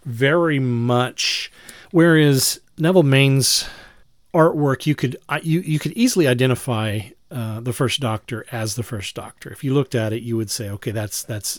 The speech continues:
an, a representation of the First Doctor." It's very obvious. In this one, there's almost a more distinct William Hartnell in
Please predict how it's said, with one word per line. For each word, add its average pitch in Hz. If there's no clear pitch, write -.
an, 110
a 117
representation 101
of 98
the 104
First -
Doctor." -
It's 113
very 113
obvious. 107
In 139
this 196
one, 117
there's 110
almost 143
a 107
more 147
distinct -
William 123
Hartnell 107
in 120